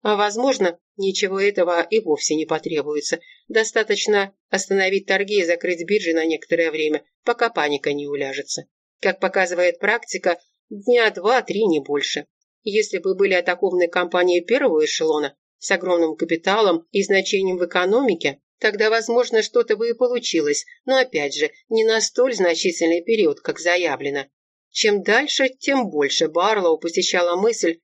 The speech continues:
что представленный ход событий — фальшивка.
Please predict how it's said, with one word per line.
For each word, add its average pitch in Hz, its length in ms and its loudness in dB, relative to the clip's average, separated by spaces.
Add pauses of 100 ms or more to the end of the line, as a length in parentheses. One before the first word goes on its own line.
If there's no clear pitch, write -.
(140)
что - 220 -2
представленный 156 800 0
ход 170 260 -2
событий — 185 640 -2 (240)
фальшивка. 151 760 -4